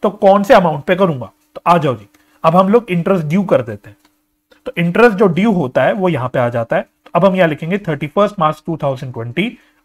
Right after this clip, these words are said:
by interest account। ठीक है, तो पूरा साल खत्म हो गया, इकतीस मार्च को हम आ गए, खड़े हो गए,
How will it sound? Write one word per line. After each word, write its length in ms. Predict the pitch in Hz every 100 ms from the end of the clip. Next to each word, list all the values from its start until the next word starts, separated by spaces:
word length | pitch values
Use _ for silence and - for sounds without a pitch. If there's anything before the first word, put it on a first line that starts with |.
| -
by 400 | 117 120 127 208 - _ _ _ _ -
interest 600 | 175 156 175 196 - - _ _ _ _ _
account। 520 | 180 175 147 107 _ - _ _ _ _ _ _ _ _ _ _ _ _ _ _ _ _ _ -
ठीक 80 | 165
है, 60 | 214
तो 80 |
पूरा 240 | 196 196 196
साल 240 | 196 180
खत्म 260 | 196 190 196
हो 80 | 196
गया, 120 | 214
इकतीस 400 | 220 190 190 185
मार्च 200 | 175 165
को 80 | 208
हम 100 | 185
आ 100 | 170
गए, 140 | 175
खड़े 200 | 190 180
हो 80 | 165
गए, 180 | 196 254